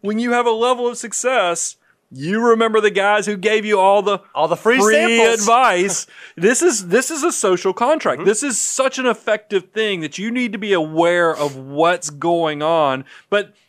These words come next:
Speaker 1: look, I think the abundance cycle is actually healthy because we're
Speaker 2: Absolutely.
Speaker 1: part of your success by giving you all this free education.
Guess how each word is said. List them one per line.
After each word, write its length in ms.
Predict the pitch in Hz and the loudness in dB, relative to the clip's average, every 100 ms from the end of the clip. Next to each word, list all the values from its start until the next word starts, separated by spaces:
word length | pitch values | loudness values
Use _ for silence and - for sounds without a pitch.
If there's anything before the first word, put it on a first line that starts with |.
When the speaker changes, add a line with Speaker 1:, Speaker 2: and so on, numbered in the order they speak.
| _ | _
Speaker 1:
look, 240 | 185 143 | 0 0
I 160 | 156 226 | -2 -2
think 160 | 262 180 | -2 -2
the 60 | |
abundance 380 | 165 151 165 175 | -2 -2 -4 -4
cycle 220 | 180 165 156 | -4 -4 -2
is 60 | |
actually 280 | 143 139 117 | -4 -4 -10
healthy 380 | - 139 151 196 | -10 -10 -8 -10
because 320 | 170 147 117 | -8 -8 -8
we're 140 | 123 | -4
Speaker 2:
Absolutely. 300 | 139 143 151 | -4 -2 0
Speaker 1:
part 120 | 143 156 | 0 0
of 160 | 143 | -2
your 160 | 143 147 | -2 -2
success 480 | - 127 139 156 - | -4 -6 -2 -2 -2
by 140 | 135 | -4
giving 280 | 127 147 151 | -2 -4 -4
you 160 | 143 | -2
all 140 | 139 139 | 0 0
this 120 | 143 | -2
free 300 | - 143 143 | -6 -4 -2
education. 720 | 143 135 - 143 185 - 233 | -2 -4 -4 -2 -2 -4 -6